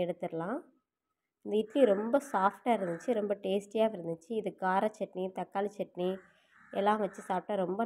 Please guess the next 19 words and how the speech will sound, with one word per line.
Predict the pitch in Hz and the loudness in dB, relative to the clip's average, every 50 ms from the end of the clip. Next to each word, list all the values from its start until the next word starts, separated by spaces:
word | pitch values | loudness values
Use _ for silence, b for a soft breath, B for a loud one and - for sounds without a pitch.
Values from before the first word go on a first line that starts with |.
| 220 196 | -2 -2
நல்லாயிருக்கும். | 180 175 170 170 175 165 - - 247 220 | -2 -2 -2 -4 -4 -6 -6 -4 -2 -2
நான் | 202 | -2
இன்னைக்கு | 185 170 - 190 196 - | -2 -2 -4 -6 -6 -4
பொட்டுக்கடலை, | 202 202 - - 269 - 220 208 208 214 202 190 | -4 -4 -4 -8 -6 -4 -2 0 2 2 2 2
வரமிளகா | 180 185 180 202 196 196 190 202 185 170 170 | 2 2 0 -2 -4 -4 -4 -6 -6 -6 -8
வச்சு | - - 170 185 | -12 -10 -6 -2
தான் | 208 247 294 - - | -2 -2 -2 -4 -6
சட்னி | 196 - - - 196 190 185 - | -8 -8 -6 -6 -6 -6 -6 -8
பண்ணேன், | 170 165 160 165 180 220 285 403 - - _ _ _ _ _ _ _ _ _ _ _ _ _ _ _ _ _ _ _ _ _ _ _ _ 214 | -6 -6 -4 -2 -2 -2 -2 -2 -4 -10 _ _ _ _ _ _ _ _ _ _ _ _ _ _ _ _ _ _ _ _ _ _ _ _ -2
துவையல் | 214 208 226 240 240 220 208 196 | 0 2 4 4 4 4 2 0
மாதிரி | 190 196 202 202 - 185 | 0 -2 -2 -4 -4 -6
பண்ணேன். | 175 170 185 233 320 370 - _ - | -6 -4 -4 -6 -6 -8 -10 _ -6
பண்ணிட்டு | 196 196 202 196 202 196 - | -4 -4 -4 -4 -6 -8 -8
சாப்பிடும்போது | 196 185 180 180 185 185 190 220 269 262 214 202 | -8 -8 -6 -6 -6 -4 0 0 0 0 0 -2
ரொம்ப | 214 226 262 262 - | -2 -4 -4 -2 -2
டேஸ்டியா | 185 185 - - - 214 196 185 | -4 -4 -4 -4 -2 -2 0 0
இருந்துச்சு. | 180 170 170 - - 262 285 277 - | -2 -6 -6 -6 -4 -6 -4 -4 -4
சீக்கிரம் | 240 233 233 240 247 247 240 - | -4 -2 0 0 -2 -2 -2 -2
குழ-, | 196 190 185 | -4 -2 -2